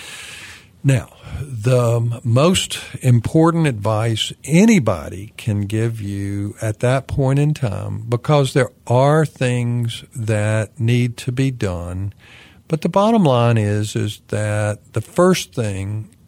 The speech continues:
is not to make any major decisions for the first six months to a year. And everybody's a little bit different in terms of how long it takes you to s-,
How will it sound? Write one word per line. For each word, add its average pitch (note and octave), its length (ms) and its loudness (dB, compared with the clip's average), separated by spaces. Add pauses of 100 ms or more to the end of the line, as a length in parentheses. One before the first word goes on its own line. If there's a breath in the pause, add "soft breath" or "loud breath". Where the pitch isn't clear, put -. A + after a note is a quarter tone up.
(140)
is A2 320 -2
not A2 600 2
to B2+ 100 -4
make G#2+ 320 0
any A2 240 -2
major G#2+ 480 -2
decisions G#2 800 -6
for A2+ 220 -4
the A2 100 -4
first - 560 -2
six - 380 -2
months A2 420 -4
to G#2+ 220 -2
a - 20 0
year. F#2 440 -6 (680 loud breath)
And F3 120 4
everybody's E3+ 540 4
a B2+ 60 2
little A#2 120 4
bit A#2 280 0
different G#2+ 400 -2
in G2+ 120 -2
terms G#2+ 520 -2
of G2 120 -2
how A2 240 0
long A2 380 4
it G2 180 -4
takes - 520 -2
you G#2+ 260 0
to G#2 160 -4
s-, - 260 -8